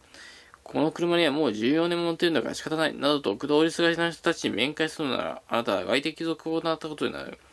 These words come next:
車を故障した原因はあなたが身を置いている状況にあるため、あなたという人間には何の関わりもない。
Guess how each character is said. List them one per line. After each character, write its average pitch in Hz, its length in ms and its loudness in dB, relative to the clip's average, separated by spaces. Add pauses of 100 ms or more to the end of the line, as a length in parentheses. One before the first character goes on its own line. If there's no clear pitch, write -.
(600)
車 165 300 2
を 180 60 0
故 185 120 -2
障 190 180 2
し - 40 -4
た 180 80 2
原 170 100 4
因 165 120 2
は 160 160 2
あ - 20 -2
な 165 100 2
た 175 80 0
が 143 100 2
身 101 200 -2
を 143 120 0
置 151 100 2
い 147 40 -10
て 160 80 0
い 156 40 4
る 151 80 0
状 156 120 0
況 156 140 -4
に 165 60 -2
あ 156 100 2
る 143 40 -2
た - 120 -4
め、 - 240 -6 (260)
あ - 60 -2
な 147 100 2
た 165 120 -6
と - 120 -6
い 113 40 0
う - 20 -4
人 98 180 -4
間 107 100 -4
に 104 60 -2
は 87 60 -2
何 92 100 -2
の 143 100 0
関 - 120 -14
わ 160 80 2
り 151 80 2
も 147 100 -2
な 139 140 0
い。 - 160 -10